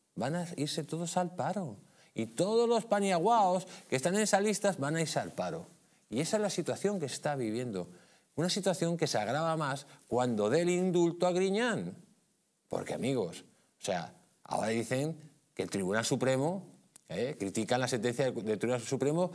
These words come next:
porque es injusta. Ahora lo dice Sánchez. El otro día asaltando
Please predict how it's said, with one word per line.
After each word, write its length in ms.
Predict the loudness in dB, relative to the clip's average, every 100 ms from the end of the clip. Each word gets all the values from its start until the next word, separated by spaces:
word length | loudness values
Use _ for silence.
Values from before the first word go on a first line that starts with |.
| -6
porque 240 | -2 0 2
es 80 | 0
injusta. 520 | 0 -2 -4 -6 -10 -14
Ahora 360 | 4 8 10 8
lo 160 | 6 4
dice 440 | 2 2 0 -2 -10 -18 -6
Sánchez. 560 | -4 -4 -4 -8 -10 -18 _ -2
El 100 | 0
otro 240 | 2 4
día 300 | 6 6 6
asaltando 760 | 6 4 4 4 4 4 2